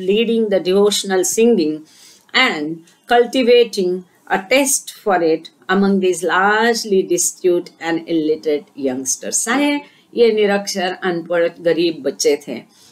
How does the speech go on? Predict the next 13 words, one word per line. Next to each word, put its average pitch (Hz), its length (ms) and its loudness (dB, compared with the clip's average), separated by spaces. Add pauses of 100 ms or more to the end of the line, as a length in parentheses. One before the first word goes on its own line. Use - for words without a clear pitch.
(140)
तो 226 100 6
अर्जुन 208 420 0
सुपेकर 226 500 -2
करके 202 380 -4
जो 196 140 0
बाबा 175 440 0
के, 196 40 -2
अ, 160 680 -6
शिष्यगणों 185 640 -2
में 175 160 0
से 190 180 -4
एक 190 460 -2
थे, 147 200 2